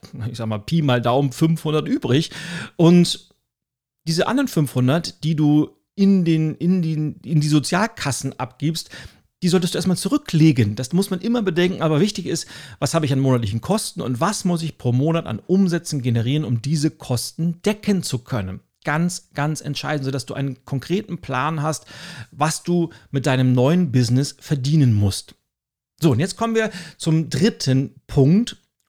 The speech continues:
und zwar fang an, neben deinem aktuellen Job, egal ob du als Angestellter tätig bist oder ob du ein anderes Business führst, aber von einem anderen träumst, fang nebenbei an,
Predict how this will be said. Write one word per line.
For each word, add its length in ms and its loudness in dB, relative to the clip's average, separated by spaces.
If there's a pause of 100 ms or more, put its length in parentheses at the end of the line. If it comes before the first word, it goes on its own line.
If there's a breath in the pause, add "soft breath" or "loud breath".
und 220 2
zwar 580 -2 (640)
fang 480 -4
an, 400 -2 (440 soft breath)
neben 680 2
deinem 460 -2
aktuellen 680 0
Job, 200 -6
egal 280 -4
ob 120 -8
du 140 -2
als 540 -4 (100)
Angestellter 560 -2
tätig 380 -2
bist 240 -2
oder 100 -4
ob 80 -6
du 60 -6
ein 100 -6
anderes 320 -2
Business 640 0
führst, 540 2
aber 120 -4
von 200 -2
einem 120 0
anderen 280 0
träumst, 500 0 (400 loud breath)
fang 420 -4 (300)
nebenbei 840 4
an, 380 -2